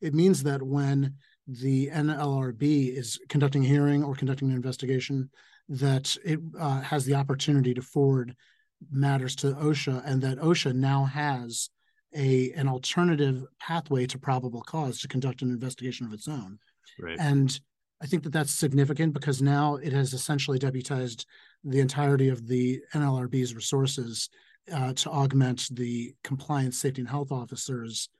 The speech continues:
Speaker 1: core of osha to consider whether or not, uh, facts or circumstances are investigation worthy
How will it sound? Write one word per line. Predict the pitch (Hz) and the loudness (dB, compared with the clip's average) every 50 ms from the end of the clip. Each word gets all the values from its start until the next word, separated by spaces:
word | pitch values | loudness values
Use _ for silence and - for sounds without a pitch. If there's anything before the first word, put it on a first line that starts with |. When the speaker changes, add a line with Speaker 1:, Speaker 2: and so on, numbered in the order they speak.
| _ _ _ _ | _ _ _ _
Speaker 1:
core | - - - 185 170 143 127 120 117 - - _ _ _ - | -18 -2 2 4 4 4 4 2 -2 -8 -12 _ _ _ -8
of | 143 131 131 | -8 -4 -2
osha | 131 131 139 139 135 - 131 113 113 113 - _ _ _ _ _ _ _ _ _ - | 0 2 2 2 0 -2 -6 -8 -10 -12 -16 _ _ _ _ _ _ _ _ _ -6
to | - - - 143 127 123 | -4 0 2 2 0 0
consider | - - 131 - - - - 151 143 135 127 123 120 - - _ _ _ - | 0 -2 -2 -2 0 2 2 4 4 4 2 0 -2 -6 -12 _ _ _ -2
whether | 147 143 139 135 131 127 127 | 0 2 2 4 2 2 2
or | |
not, | 127 127 127 127 120 127 135 - - | 2 0 0 -2 -4 -6 -10 -10 -10
uh, | 151 131 123 117 107 - - - | -8 -8 -8 -8 -10 -14 -10 -6
facts | - 156 135 135 - - - | -2 -2 -2 -2 -2 -4 -4
or | 180 147 | -4 -4
circumstances | - - 147 135 135 127 - 135 127 120 - 120 127 | -2 -4 -4 -4 -4 -4 -4 -4 -4 -4 -6 -6 -6
are | 123 117 | -8 -8
investigation | 113 117 123 120 - - 117 117 113 110 131 123 | -8 -8 -10 -10 -10 -10 -12 -10 -10 -8 -8 -8
worthy | 117 117 117 107 107 110 117 | -8 -8 -10 -10 -10 -12 -12